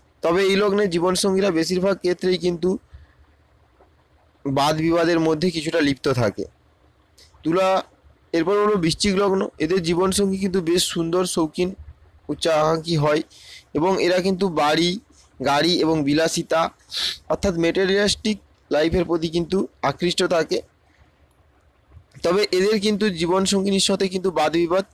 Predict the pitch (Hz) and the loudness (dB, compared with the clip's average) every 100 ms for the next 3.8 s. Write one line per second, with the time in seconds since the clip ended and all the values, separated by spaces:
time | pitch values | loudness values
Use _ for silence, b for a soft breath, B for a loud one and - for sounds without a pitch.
0 | B B - 147 165 156 160 170 170 170 | B B -2 0 2 2 2 2 2 2
1 | 170 165 170 - _ _ _ _ _ _ | 2 2 0 -2 _ _ _ _ _ _
2 | _ _ _ _ - - _ _ _ 165 | _ _ _ _ -20 -20 _ _ _ -4
3 | 196 185 160 156 156 147 131 | 0 2 2 2 2 0 0